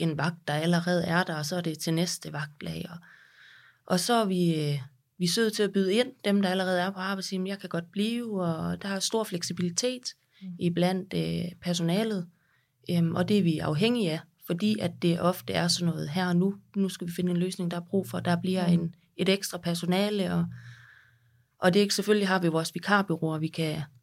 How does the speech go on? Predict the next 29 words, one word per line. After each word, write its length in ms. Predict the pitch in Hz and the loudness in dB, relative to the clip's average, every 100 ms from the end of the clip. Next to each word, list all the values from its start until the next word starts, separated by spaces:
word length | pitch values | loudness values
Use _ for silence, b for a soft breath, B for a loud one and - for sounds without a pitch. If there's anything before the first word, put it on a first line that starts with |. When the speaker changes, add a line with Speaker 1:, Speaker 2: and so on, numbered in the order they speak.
| - | -6
Speaker 1:
kontakte, 400 | 175 170 170 175 | -2 -2 -2 0
men 100 | 175 | 0
det 60 | 190 | 0
er 0 | |
jo 40 | |
ikke 100 | 190 | 0
altid, 280 | 185 - 180 | -2 -4 -6
de 100 | 190 | -6
kan 220 | - 170 - _ | -6 -6 -8 _
stille 260 | - 180 175 | -6 2 2
nogen 160 | 180 | 2
til 80 | 175 | -2
rådighed. 420 | 175 185 185 170 170 _ _ _ _ _ _ _ - b b b b b b b - | -4 -4 -4 -6 -8 _ _ _ _ _ _ _ -20 b b b b b b b -6
Speaker 2:
Så 140 | - | 0
den 140 | 247 254 | 2 2
situation 520 | 269 233 220 285 220 | 2 2 2 2 2
kender 260 | - 214 208 | 0 2 2
du 140 | 160 | 2
også 180 | 143 - | -2 -4
godt, 120 | 170 | -2
men 100 | 202 | 0
Speaker 1:
Ja. 60 | 208 | 2
Speaker 2:
det 80 | |
er 40 | 254 | 2
jo 60 | |
ikke, 180 | 294 330 - | 2 0 -2
det 80 | |
er 40 | |
jo 60 | 285 | 0